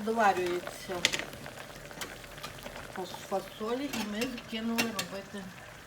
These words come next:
макарони. Макарони в нас також варяться. Ми їх тільки накриємо, щоб воно не спорше. Це тільки втушиться нам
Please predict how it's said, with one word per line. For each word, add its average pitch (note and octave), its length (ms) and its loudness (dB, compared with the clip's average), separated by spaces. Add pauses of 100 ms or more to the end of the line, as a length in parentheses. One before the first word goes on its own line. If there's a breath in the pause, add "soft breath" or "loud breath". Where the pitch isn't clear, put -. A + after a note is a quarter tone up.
(3250)
макарони. E3 600 2 (1120)
Макарони B3+ 500 6
в G#3+ 80 -2
нас G3+ 160 -4 (100)
також E3 300 -4 (100)
варяться. - 680 8 (420)
Ми G#3 100 2
їх G3+ 100 2
тільки G#3+ 260 -4
накриємо, F#3 720 6 (280)
щоб G#3 100 -4 (120)
воно G3+ 180 4
не G3+ 140 2 (160)
спорше. G3 340 -4 (1600)
Це B3+ 120 4
тільки A3+ 320 -4
втушиться G#3 800 -2
нам G3 180 0